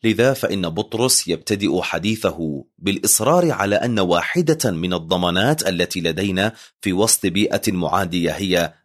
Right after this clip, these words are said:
التوق والحماسة إلى فعل الخير. فإن كانت هذه الصفة في حياتك، من الذي سيؤذيك أو سيقابلك بالشر بالمعنى الحرفي؟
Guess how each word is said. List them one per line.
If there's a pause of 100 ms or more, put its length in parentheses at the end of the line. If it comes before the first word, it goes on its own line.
(140)
التوق
والحماسة (140)
إلى
فعل
الخير. (500)
فإن
كانت
هذه
الصفة
في
حياتك، (440)
من
الذي
سيؤذيك
أو
سيقابلك
بالشر
بالمعنى
الحرفي؟